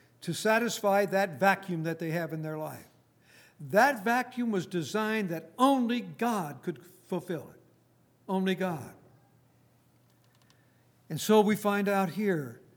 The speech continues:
that he, we have been perfected for all times. Now, there's always a sorrow or regret when we sin.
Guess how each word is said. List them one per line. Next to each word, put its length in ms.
that 260
he, 360
we 260
have 140
been 200
perfected 800
for 180
all 240
times. 800
Now, 360
there's 240
always 760
a 200
sorrow 540
or 300
regret 500
when 200
we 120
sin. 440